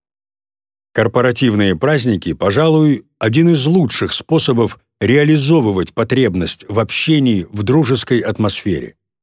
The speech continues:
Исследования показывают, что такие мероприятия привносят в коллектив энтузиазм и целеустремленность. Они объединяют людей, связывают с общей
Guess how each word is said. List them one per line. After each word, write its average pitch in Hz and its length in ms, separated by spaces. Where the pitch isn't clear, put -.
Исследования 156 840
показывают, 120 800
что - 220
такие 160 400
мероприятия 151 800
привносят 151 760
в - 80
коллектив - 600
энтузиазм 151 760
и 156 100
целеустремленность. 156 1080
Они 165 300
объединяют 160 920
людей, 90 580
связывают 160 680
с - 100
общей 165 400